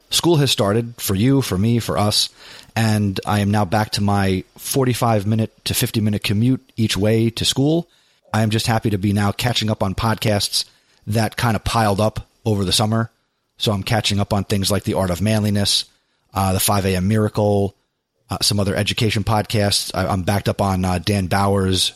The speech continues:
Better Leaders, Better Schools. I'm just catching up on stuff. So that's where I'm at.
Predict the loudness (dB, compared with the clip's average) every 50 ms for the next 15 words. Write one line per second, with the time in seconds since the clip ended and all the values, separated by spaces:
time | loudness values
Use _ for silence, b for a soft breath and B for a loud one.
0 | _ _ -4 -2 -2 0 0 0 0 0 0 0 -2 0 -2 -2 -2 -2 -2 0
1 | 0 0 2 2 2 2 0 0 -2 -4 -4 _ _ _ _ _ _ _ -8 -4
2 | -4 -2 -2 -2 0 0 0 0 0 0 -2 -2 -2 -2 -2 -2 -2 -2 -4 -4
3 | -8 -16 -18 -20 -14 -10 -6 -4 -2 -2 -2 -2 -2 0 0 -2 -2 -4 -4 -6